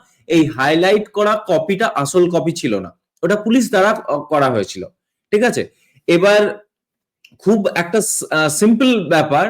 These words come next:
যে মনোজিতের নামের ইনিশিয়াল এম হওয়া উচিত বা জে-, উম, জেব আহমেদ তার নামের ইনিশিয়াল জে হওয়া উচিত, তাই তো? কিন্তু সেটা করা হয়নি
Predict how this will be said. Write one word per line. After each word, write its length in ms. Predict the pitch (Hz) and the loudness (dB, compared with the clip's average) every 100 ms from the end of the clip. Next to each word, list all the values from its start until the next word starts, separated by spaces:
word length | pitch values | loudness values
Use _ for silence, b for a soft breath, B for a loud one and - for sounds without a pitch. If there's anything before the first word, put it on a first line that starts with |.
| - _ _ - | -6 _ _ -8
যে 220 | 135 175 180 170 | 2 6 6 4
মনোজিতের 680 | 165 185 214 208 226 247 214 | 2 2 2 2 2 0 2
নামের 340 | 208 196 220 - | 2 2 0 2
ইনিশিয়াল 460 | 196 208 220 220 - | 2 2 0 -2 -2
এম 200 | 202 220 | 0 2
হওয়া 260 | 208 220 214 | 2 2 2
উচিত 300 | 196 226 196 | 0 -2 -6
বা 120 | 151 | -4
জে-, 560 | 131 110 165 185 214 208 - | -6 0 4 6 4 0 -4
উম, 200 | 170 175 160 | -8 -8 -6
জেব 280 | 127 175 208 202 | 0 2 4 2
আহমেদ 460 | 180 160 151 175 175 - | 0 -2 -4 -6 -10 -6
তার 180 | 185 196 | -4 -4
নামের 320 | 180 175 190 - | -4 -4 -6 -4
ইনিশিয়াল 420 | 180 185 196 196 190 - | -4 -4 -4 -4 -6 -10
জে 160 | - 196 | -6 -4
হওয়া 220 | 220 226 220 | -4 -6 -6
উচিত, 280 | 208 226 240 _ | -8 -12 -18 _
তাই 160 | 196 208 | -6 -6
তো? 160 | 311 269 - _ _ _ - | -6 -8 -12 _ _ _ -8
কিন্তু 140 | 170 | -6
সেটা 280 | 196 185 208 | -4 -4 -4
করা 260 | 208 151 147 | -6 -4 -4
হয়নি 300 | 113 95 | -6 -10